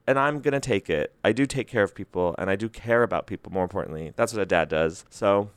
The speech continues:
I guess I've transitioned, but not like a trans dad. Not that there's anything wrong with that. You can be a trans dad if you want. I don't give a fuck. So anyway, processing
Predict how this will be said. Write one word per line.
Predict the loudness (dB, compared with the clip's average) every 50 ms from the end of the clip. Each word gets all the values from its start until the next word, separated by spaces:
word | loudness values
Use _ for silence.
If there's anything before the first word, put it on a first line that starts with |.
| _ _ _
I | -4 -2 0
guess | 2 2 2 2
I've | 2 0
transitioned, | 0 0 0 0 0 0 0 0 0 0 0 0 0 0 0 -2 -8 -10 -14 -18 _ _ _ _
but | -4 0
not | 2 2
like | 2 2 0
a | -2
trans | -4 0 2 2 2 2 0 0
dad. | 2 2 4 4 2 0 -4 -8 -14 _ _ _ _ -2
Not | -2 -2 -2
that | -2 -2
there's | 0 0 2 2
anything | 2 2 2 0 0 0
wrong | 2 2 2 2 0 0
with | -4 -4 0
that. | 2 2 4 4 2 0 -2 _ _ -14 _ -2
You | -2 0
can | 2 2
be | 2
a | 2
trans | 2 2 2 4 4 4 2 2 0
dad | 0 2 4 4 4 2
if | 0 -2
you | -2 0
want. | 2 2 4 4 2 0 -2
I | -2 -2
don't | 0 2
give | 2 2
a | 2 2
fuck. | 0 0 2 2 2 2 0 -4 _ _ _ _ _ _
So | -12 -4 0 2 4 4 4 2 0 -2 _ _ _ 0
anyway, | 2 2 4 6 4 4 4 2 -2 -10 -20 -20 -20 _ _ _ _
processing | 0 2 2 2 2 0 -2 -2 0 0 0 2 2 4 2 2 -2 -6